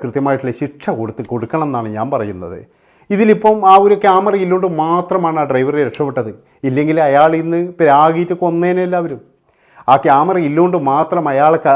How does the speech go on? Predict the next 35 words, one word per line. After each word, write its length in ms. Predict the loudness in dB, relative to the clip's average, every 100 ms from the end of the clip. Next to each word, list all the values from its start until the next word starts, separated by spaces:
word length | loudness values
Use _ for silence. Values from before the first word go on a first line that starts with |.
| 4
അയാളുടേതല്ല 580 | 4 4 4 4 4 2 2
തെറ്റ്. 300 | -2 0 -2 -2 _ _ -4 2
ആ 60 | 4
ഡ്രൈവർ 260 | 4 2 2 2
നല്ല 140 | 2 2
ഒരു 80 | 2 0
മര്യാദക്കാരനാണ്. 680 | 2 2 4 2 2 -4 -8 _ _ _ -2
അവൻ 180 | 0 0 2
ആ 20 | 2 2 0
പിന്നെ 160 | 2 2
എന്താ 120 | 2 2
പറയുക 160 | 2 2
സൈഡ് 200 | 2 2
അടുപ്പിച്ച് 380 | -2 -4 -4 0 -2
നിർത്തിയിരുന്നു, 480 | -2 -2 -2 -4 -10 _ _ _ -4
നമ്മളെല്ലാവരും 520 | 0 2 4 4 2 -2
കണ്ടതാണ്. 340 | 0 0 0 -8 _ -8 0
പക്ഷേ 160 | 2 4
പാലക്കാട് 580 | 6 8 6 6 4 4 0 -8 -2
ഇന്നാളൊരു 340 | 2 4 4 4
അപകടം 320 | 4 4 2
നടന്നത് 280 | 0 0 -2
നമ്മളെല്ലാവരും 440 | 0 0 2 2 0
കണ്ടതല്ലേ? 400 | 0 2 2 -2 -6 -12 _ _ 0
അതായത് 300 | 2 4 2
ഒരു 60 | 0
ടൂറിസ്റ്റ് 360 | 0 -2 -2 0
പുറകെ 260 | 2 2 -2 -2
ഒരു 100 | 0 0 0
ടൂറിസ്റ്റ് 380 | 0 -2 0 0
ബസ്, 240 | 0 -2 -6 -12 _ _ -4 2
അന്ന് 140 | 4
ആ 20 | 4
ഡ്രൈവർ 260 | 4 4 2
കാണിച്ച 220 | 2 2